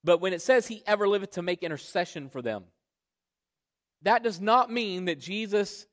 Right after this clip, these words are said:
is simply alive by the Father at the right hand of the Father, and every time that we sin, he has to stand up and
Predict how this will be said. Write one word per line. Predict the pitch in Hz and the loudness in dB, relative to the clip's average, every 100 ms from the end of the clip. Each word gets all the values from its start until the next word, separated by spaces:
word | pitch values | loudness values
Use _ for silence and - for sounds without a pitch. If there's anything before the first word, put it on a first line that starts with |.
| _ _ _ _ _ _ _ - | _ _ _ _ _ _ _ -2
is | 180 | -2
simply | - 220 214 208 | 0 -2 0 4
alive | 190 170 175 202 220 226 226 196 _ 165 | 4 6 6 6 6 6 4 0 _ -6
by | 147 175 220 226 | 6 8 10 6
the | 226 | 4
Father | - 190 180 180 | 4 6 6 4
at | 165 156 | 0 0
the | 151 | 2
right | 180 214 | 4 4
hand | 202 208 208 | 2 -4 -2
of | |
the | 196 | -2
Father, | - 165 151 147 139 139 _ _ _ _ - | 2 4 6 4 0 -4 _ _ _ _ -4
and | 165 | 2
every | 180 220 | 2 2
time | 220 240 226 | 0 2 2
that | 208 | 0
we | 202 214 | -2 -4
sin, | - 220 202 175 | -4 -2 -2 -2
he | 185 | 0
has | 185 190 | 0 -2
to | - | -10
stand | - 196 196 | -8 -4 0
up | 190 185 170 | 0 0 -2
and | 156 | -4